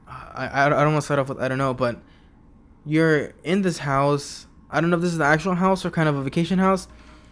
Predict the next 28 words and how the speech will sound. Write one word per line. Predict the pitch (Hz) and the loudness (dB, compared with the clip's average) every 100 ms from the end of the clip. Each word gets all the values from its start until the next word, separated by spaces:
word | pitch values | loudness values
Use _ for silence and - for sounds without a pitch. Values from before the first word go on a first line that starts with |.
| - - | -20 0
but | 151 | 4
you're | 156 175 | 4 4
in | 185 | 2
this | 180 - | 0 0
house. | 147 139 143 143 - - - - - - - | 0 2 0 -2 -8 -18 -20 -20 -20 -20 -6
You're | 147 | -6
s-, | 147 - | -6 -8
you're | 143 151 147 | -2 2 2
playing | 170 180 175 | 2 2 2
the | 156 | 0
kid | - 147 151 151 - - - - - - | 2 4 4 2 -8 -20 -20 -20 -16 -2
with | 147 147 - | 0 0 -2
a | 135 | -4
family | 156 151 156 156 151 | 0 0 2 2 0
of | 135 139 131 127 120 | 2 4 4 2 -2
a | 135 | -6
dad, | 135 131 135 151 | -2 0 0 -2
who | 143 | -2
I | 127 | -4
think | 135 127 | -2 -2
is | 123 | -2
a | 127 | 0
doctor, | 143 170 208 214 208 - - - - - | 0 0 0 0 -2 -10 -20 -20 -20 -12
a | 143 | -2
mom, | 143 151 165 170 175 170 - - - - _ - - - | 4 6 6 6 4 -2 -8 -20 -20 -20 _ -20 -20 -12
and | 123 139 | -6 -4
a | |
sister. | 135 196 185 214 | -2 -2 0 0